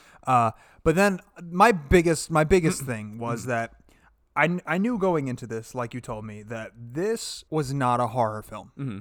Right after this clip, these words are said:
Speaker 1: This is a gothic romance.
Speaker 2: Yeah.
Speaker 1: But
Speaker 2: <laughs> The romance is off.
Speaker 1: the romance is not that good.
Speaker 2: Mm-hmm.
Speaker 1: The horror is okay.
Speaker 2: Mm-hmm.
Speaker 1: And then it's also, like, a mystery.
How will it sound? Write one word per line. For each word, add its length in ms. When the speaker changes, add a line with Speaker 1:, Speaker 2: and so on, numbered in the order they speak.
Speaker 1:
This 300
is 360
a 60
gothic 460
romance. 500
Speaker 2:
Yeah. 140
Speaker 1:
But 460
Speaker 2:
<laughs> 40
The 220
romance 640
is 240
off. 320
Speaker 1:
the 120
romance 540
is 120
not 240
that 200
good. 300
Speaker 2:
Mm-hmm. 360
Speaker 1:
The 140
horror 720
is 200
okay. 600
Speaker 2:
Mm-hmm. 260
Speaker 1:
And 160
then 80
it's 120
also, 300
like, 180
a 60
mystery. 520